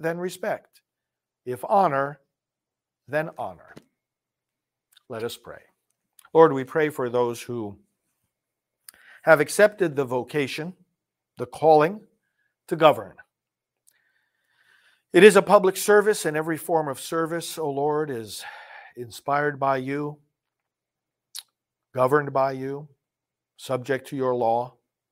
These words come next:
Give the Spirit, the Spirit that you send forth from yourself and your Son, to those who seek to govern your people.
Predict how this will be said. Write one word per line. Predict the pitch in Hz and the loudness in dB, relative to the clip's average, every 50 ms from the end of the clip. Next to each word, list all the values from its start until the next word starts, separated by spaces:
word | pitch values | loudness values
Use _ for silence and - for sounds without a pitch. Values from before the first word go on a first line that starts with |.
| _ _ _ _ _ _ _ _ _ _ _ _ _ _ _ _ _ _ _ _ _ _ _ _ _ _ _ _ _ _ _ _ _ - | _ _ _ _ _ _ _ _ _ _ _ _ _ _ _ _ _ _ _ _ _ _ _ _ _ _ _ _ _ _ _ _ _ -12
Give | 139 135 175 214 233 240 233 220 208 151 | 0 6 8 8 8 8 4 -2 -8 -10
the | 139 | -10
Spirit, | 127 - - - - 233 240 208 117 - - - _ _ _ _ _ _ _ _ _ _ _ _ _ _ _ _ _ _ _ _ _ _ _ _ _ _ - | -10 -8 -10 -10 -8 -6 -6 -6 -6 -8 -12 -18 _ _ _ _ _ _ _ _ _ _ _ _ _ _ _ _ _ _ _ _ _ _ _ _ _ _ -8
the | 131 | -8
Spirit | 127 - - - 220 254 247 247 233 233 | -8 -6 -4 -2 0 4 4 4 4 2
that | 196 170 165 | -2 -8 -8
you | 165 175 196 196 | -8 -8 -8 -8
send | - - - 185 175 170 160 | -8 -8 -6 -6 -6 -6 -8
forth | - - 160 156 139 110 98 - - - - - _ _ _ _ _ _ _ _ _ _ _ _ _ _ _ | -10 -6 -4 -2 -2 -2 -4 -8 -16 -20 -20 -20 _ _ _ _ _ _ _ _ _ _ _ _ _ _ _
from | - 127 123 127 | -12 -10 -8 -4
yourself | 127 131 131 123 - - 139 127 127 135 139 - - - - - - _ _ _ _ _ _ _ _ _ _ _ - | -4 -2 -2 -4 -2 -2 0 2 2 0 0 -4 -10 -18 -20 -20 -20 _ _ _ _ _ _ _ _ _ _ _ -18
and | 117 117 117 | -16 -12 -8
your | 120 120 110 | -8 -8 -8
Son, | - - 165 170 151 110 87 67 67 - _ _ _ _ _ _ _ _ _ _ _ _ _ _ _ _ _ _ _ _ - | -6 -4 -4 -2 -2 -4 -6 -10 -20 -20 _ _ _ _ _ _ _ _ _ _ _ _ _ _ _ _ _ _ _ _ -6
to | - 143 135 | -2 -2 0
those | 117 143 156 170 185 190 208 214 214 220 220 208 - - - - | 4 4 4 4 4 4 0 0 -2 -6 -10 -16 -18 -20 -18 -14
who | - 147 | -14 -14
seek | 123 - - - 208 226 240 247 _ _ - - - - _ _ _ _ _ _ _ _ _ _ _ _ _ _ - | -12 -12 -12 -10 -10 -10 -10 -12 _ _ -20 -20 -20 -20 _ _ _ _ _ _ _ _ _ _ _ _ _ _ -20
to | - 123 | -12 -4
govern | 113 127 135 127 139 135 | 0 0 0 2 0 0
your | 135 135 139 139 | 0 -2 -2 -4
people. | - 131 117 - - - - - | -4 -8 -14 -14 -14 -18 -20 -20